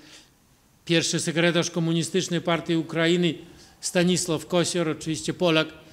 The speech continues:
składa sprawozdanie u Stalina.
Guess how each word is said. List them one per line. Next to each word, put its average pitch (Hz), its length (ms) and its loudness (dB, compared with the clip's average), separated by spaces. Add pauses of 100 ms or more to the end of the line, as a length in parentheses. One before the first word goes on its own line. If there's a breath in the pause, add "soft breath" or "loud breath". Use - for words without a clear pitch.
(100)
składa 160 800 2
sprawozdanie 156 760 0
u 151 100 -4
Stalina. 156 500 0